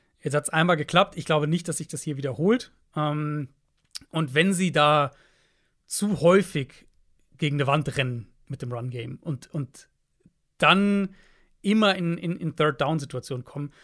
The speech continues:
irgendwann wird es problematisch werden, weil das ist der Punkt, auf den ich bei den Bucks immer noch zurückkomme und warum ich noch nicht daran glaube, dass das jetzt nachhaltig ist, was wir da bisher offensiv sehen.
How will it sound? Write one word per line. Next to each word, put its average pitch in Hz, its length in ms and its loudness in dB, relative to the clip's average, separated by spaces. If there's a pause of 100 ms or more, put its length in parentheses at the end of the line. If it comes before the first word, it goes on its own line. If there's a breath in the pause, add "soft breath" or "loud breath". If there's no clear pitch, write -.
(360 soft breath)
irgendwann 208 400 4
wird 165 100 -4
es 147 80 -10
problematisch 127 540 -6
werden, 131 160 -6
weil 131 100 -2
das 170 240 4
ist 170 140 -6
der 170 80 2
Punkt, 180 560 -4 (220)
auf 143 160 -4
den 156 260 0
ich - 360 -8 (260)
bei 147 100 2
den 135 160 -2
Bucks 147 280 0
immer 151 260 -6
noch 139 120 -6
zurückkomme 147 800 -4 (580 soft breath)
und 127 100 -6
warum 143 220 2
ich 160 80 0
noch 156 100 0
nicht 151 160 -4
daran 131 160 -6
glaube, 143 280 0
dass 143 160 -6
das 127 120 -12
jetzt 135 200 -10
nachhaltig 139 500 -2
ist, 143 160 -10
was 139 140 -12
wir 131 60 -10
da 123 120 -8
bisher 131 260 -10
offensiv 131 360 -12
sehen. 139 400 -6